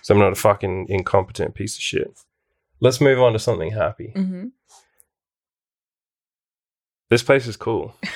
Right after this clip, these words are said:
Speaker 1: I will say this
Speaker 2: <laughs>
Speaker 1: place is cool as shit. Like, the place that we moved to is a city called Brisbane. The weather is, like, way hotter.
Speaker 2: Oh, yeah.
Speaker 1: It's very tropical. There's,
Speaker 2: Mm-hmm.
Speaker 1: like, thunderstorms and shit in the afternoon and
Speaker 2: Mm-hmm.
Speaker 1: warm weather.
Speaker 2: Yeah.
Speaker 1: Lots of, like, lizards and weird animals.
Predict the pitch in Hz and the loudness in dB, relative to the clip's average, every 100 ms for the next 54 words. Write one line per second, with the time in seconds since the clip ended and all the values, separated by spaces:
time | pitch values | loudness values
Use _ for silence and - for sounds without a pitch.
0 | - 113 117 131 143 123 110 113 101 98 | 0 2 4 4 4 2 0 -2 -2 -8
1 | - 92 85 - 82 - _ _ - - | -8 -8 -8 -10 -12 -14 _ _ -8 -8
2 | - 110 107 82 101 98 - - 95 95 | -2 0 0 -4 -6 -6 -8 -8 -8 -8
3 | 92 - 101 95 95 92 - 98 127 147 | -10 -8 -8 -6 -8 -2 -4 0 -2 -2
4 | _ _ _ _ _ _ 101 117 123 117 | _ _ _ _ _ _ 4 6 6 4
5 | 110 98 104 101 101 110 131 _ _ _ | 2 0 2 2 0 -4 -6 _ _ _
6 | _ _ - 180 170 - - - 104 98 | _ _ -2 0 0 -6 -10 0 2 2
7 | - 98 101 - 101 107 - 90 98 - | 2 0 -2 0 0 0 -2 2 0 0
8 | - 101 101 - 101 98 98 95 98 - | 0 2 0 -2 0 2 0 -4 -6 -4
9 | 101 95 98 95 95 - 95 95 98 95 | -4 -2 -2 -2 -4 -6 -6 -4 -4 -6
10 | 95 90 - _ - 202 196 _ _ 101 | -8 -10 -14 _ -8 -6 -8 _ _ 4
11 | 101 90 95 95 98 95 - _ _ _ | 4 4 2 4 2 0 -6 _ _ _
12 | 339 269 113 113 98 98 92 107 107 110 | -6 0 2 0 -2 -4 0 0 2 0
13 | 110 107 - 101 98 104 101 98 101 101 | -2 -4 -4 -4 -4 -2 0 0 0 0
14 | 101 101 107 | -2 -4 -2